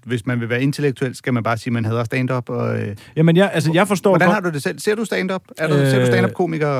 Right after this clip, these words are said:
Speaker 2: Altså, jeg, jeg vil sige, en af de sjoveste aftener, jeg har haft, var, øh, Louis C K i Forum for et
Speaker 1: Mm.
Speaker 2: par år siden, med, som jeg synes er uovertruffen.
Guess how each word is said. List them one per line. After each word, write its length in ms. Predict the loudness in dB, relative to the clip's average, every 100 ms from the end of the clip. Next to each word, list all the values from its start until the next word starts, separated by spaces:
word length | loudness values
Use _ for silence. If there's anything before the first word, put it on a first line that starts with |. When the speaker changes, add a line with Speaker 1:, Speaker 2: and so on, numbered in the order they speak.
| -2 -4
Speaker 2:
Altså, 180 | -2 0
jeg, 200 | 0 2
jeg 100 | 2
vil 80 | 2
sige, 180 | 2 4
en 60 |
af 80 | 4
de 80 | 2
sjoveste 380 | 2 2 2 2
aftener, 300 | 0 -2 -2
jeg 140 | -2
har 140 | -2
haft, 300 | -2 -2 -2
var, 200 | -4 -2
øh, 220 | -2 -6 -8
Louis 420 | -8 -2 0 0
C 140 | -2 -4
K 60 | -2
i 160 | -2
Forum 440 | -2 0 0 -2 -4
for 180 | -4
et 60 | -2
Speaker 1:
Mm. 60 | 0
Speaker 2:
par 80 |
år 140 | 0 -4
siden, 320 | -6 -8 -8 _ -10 -4
med, 160 | -4
som 160 | -4 -6
jeg 80 | -6
synes 180 | -6 -8
er 80 | -4
uovertruffen. 680 | -2 0 -2 -6 -8 -6